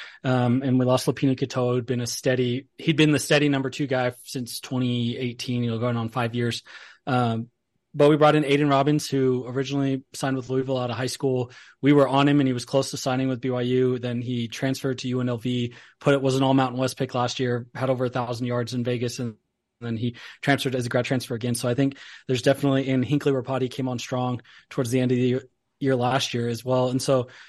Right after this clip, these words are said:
I think at running back, and we talked about we were receivers, you know, we brought in three guys in the portal at receiver. So I think the talent is there, uh, and, and it's just, you know, will they click with Keaton Slovis? And it seems, uh,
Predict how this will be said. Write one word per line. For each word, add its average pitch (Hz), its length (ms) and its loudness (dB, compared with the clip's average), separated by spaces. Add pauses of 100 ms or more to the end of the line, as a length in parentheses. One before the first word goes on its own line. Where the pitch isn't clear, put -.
(140)
I 127 80 -4
think 175 140 2
at 143 100 0
running 151 200 4
back, 147 280 4
and 147 60 -4
we 135 40 -2
talked 131 200 -6
about 131 160 -2
we 127 80 -6
were 123 80 -4 (300)
receivers, 127 580 2
you 135 60 -2
know, 120 60 -2
we 120 60 -2
brought 120 240 0
in 120 120 0
three 127 680 0
guys 127 400 0
in 143 220 -2
the 127 60 0
portal 127 440 -2
at 123 80 -8
receiver. 131 380 -2
So 131 140 -2
I 127 40 0
think 170 200 -2
the 139 80 -2
talent 143 420 -2 (420)
is 123 200 -6
there, 139 520 0
uh, 147 40 -4
and, 123 320 0
and 127 140 -2
it's 123 100 -2
just, 131 160 -4
you 139 80 0
know, 123 60 0
will 123 240 -4
they 123 180 -2
click 123 320 -4
with 120 120 -6
Keaton 120 260 -2
Slovis? 113 420 -6
And 120 80 -2
it 120 140 -6
seems, 135 400 0 (360)
uh, 123 380 0